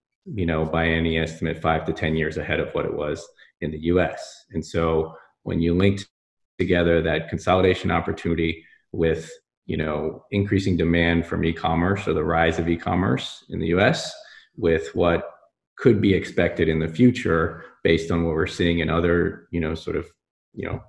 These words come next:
powerful consumption economies, that's where everything started to click, um, and to see longer term, I think, um,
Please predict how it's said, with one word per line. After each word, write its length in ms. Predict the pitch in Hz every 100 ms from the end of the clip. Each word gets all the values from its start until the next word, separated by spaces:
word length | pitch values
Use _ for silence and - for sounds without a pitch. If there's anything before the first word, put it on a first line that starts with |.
| -
powerful 360 | 80 80 -
consumption 480 | - 85 - 87 82
economies, 680 | 80 87 87 104 131 135 - - - - _ _
that's 300 | 87 87 -
where 160 | 92 85
everything 360 | 82 80 80
started 340 | - 82 78 82
to 80 | 80
click, 600 | - 87 76 - - _ -
um, 480 | 82 80 85 85 85 _ _ _ _ _ _ 120
and 140 | 92
to 60 | -
see 460 | - 87 82 - - _ 92
longer 400 | 85 80 78 -
term, 600 | 98 82 82 78 80 - _ _ 82
I 100 | 80
think, 420 | - 80 80 - - _ -
um, 540 | 80 78 78 78 80